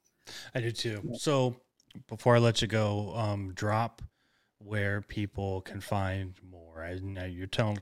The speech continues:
Speaker 1: talking about new roasts, you're talking about coffee mugs, supporting a mission. Where can they find more?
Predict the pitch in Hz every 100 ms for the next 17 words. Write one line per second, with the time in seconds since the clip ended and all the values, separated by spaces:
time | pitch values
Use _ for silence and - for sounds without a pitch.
0 | - 104 104 104 95 87 95 95 120 139
1 | 135 - - 98 90 87 - 147 139 135
2 | 127 127 123 117 - - 113 104 107 92
3 | 117 135 - 131 120 - _ _ _ -
4 | 117 120 120 113 107 117 104 98 98 92
5 | 90 80